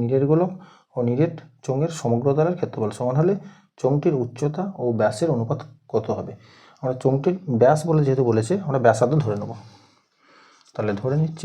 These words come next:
আমরা, ধরি চোঙটির ব্যাসার্ধ সমান সমান আর একক, সমান সমান এটা আমরা বলতে পারি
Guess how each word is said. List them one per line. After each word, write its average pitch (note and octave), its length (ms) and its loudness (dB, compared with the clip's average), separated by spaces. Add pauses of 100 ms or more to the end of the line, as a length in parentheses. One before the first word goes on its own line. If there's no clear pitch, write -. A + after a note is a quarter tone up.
আমরা, E3+ 160 -2 (760)
ধরি B2 300 -2 (2250)
চোঙটির C#3+ 720 -2 (2250)
ব্যাসার্ধ B2 680 -4 (1700)
সমান C3+ 300 -2
সমান D#3 200 0 (160)
আর D3 140 0
একক, F#3 240 -6 (920)
সমান C#3 260 2
সমান D#3+ 220 2
এটা D3+ 140 2
আমরা D#3 180 2
বলতে D#3 220 2
পারি E3 140 0